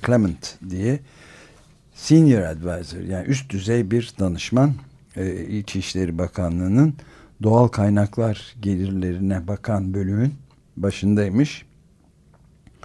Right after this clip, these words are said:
Danışmanmış. "Ben bir bilim insanıyım ve Trump yönetiminin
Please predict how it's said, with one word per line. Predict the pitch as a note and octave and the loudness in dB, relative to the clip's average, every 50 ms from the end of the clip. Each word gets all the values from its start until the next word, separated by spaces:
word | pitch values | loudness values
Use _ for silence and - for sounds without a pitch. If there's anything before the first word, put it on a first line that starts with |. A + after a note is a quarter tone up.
| - - - - - _ _ _ - | -20 -20 -20 -20 -20 _ _ _ -10
Danışmanmış. | - D#2+ D#2+ E2 D#2+ - - F#2+ F#2+ E2+ D#2 E2 G#2+ B2+ C3 - - - | -6 -4 -4 -4 -4 -4 -2 0 0 0 0 2 0 0 -2 -4 -8 -10
"Ben | - F#2+ G#2+ A2 G#2 G#2+ G2+ - - _ _ _ _ - | -4 0 0 2 2 2 0 -2 -6 _ _ _ _ -8
bir | F#2 G2 F#2+ D#2+ D2 E2 | -4 -4 -4 -4 -4 -6
bilim | F2 F#2+ G#2+ B2+ C#3 | -4 0 4 6 6
insanıyım | C3+ B2+ C3+ - C3 B2+ C3+ C#3 D3 D3+ C#3+ - - - - - - - - _ _ - F2 | 6 6 4 4 4 6 6 6 6 4 0 -4 -12 -20 -20 -20 -20 -20 -20 _ _ -8 -6
ve | F2+ F2 | -6 -6
Trump | - - - C3 C3 C3 C3 G#2+ | -6 -4 -2 0 0 0 -2 -2
yönetiminin | G2 F#2 F2 E2 - - F2+ E2+ F2+ G2+ A#2 B2+ C3 A#2+ G#2+ | -4 -4 -4 -6 -6 -6 -4 -2 0 0 0 0 0 -2 -6